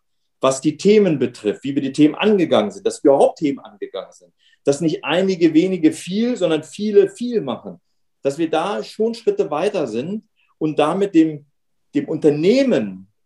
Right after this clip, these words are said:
dem, der Struktur, aber auch dem Unternehmen und seinem Zweck, und es war ja gerade gesagt, wir haben ja Aufgaben, wir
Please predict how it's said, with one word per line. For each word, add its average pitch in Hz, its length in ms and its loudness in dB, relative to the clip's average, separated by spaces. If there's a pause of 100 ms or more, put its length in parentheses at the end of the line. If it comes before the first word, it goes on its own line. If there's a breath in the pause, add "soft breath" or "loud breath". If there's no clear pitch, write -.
(200)
dem, 131 280 -2
der 120 140 -4
Struktur, 233 500 0
aber 170 180 2
auch 147 140 -2
dem 139 140 -4
Unternehmen 143 440 0
und 143 140 -8
seinem 135 220 -2
Zweck, 180 300 -2
und 120 200 -8
es - 80 -20
war 120 120 0
ja 131 80 0
gerade 127 160 -2
gesagt, 135 240 -4
wir - 180 -10
haben 131 120 -14
ja - 180 2
Aufgaben, 110 600 -2
wir 104 160 -6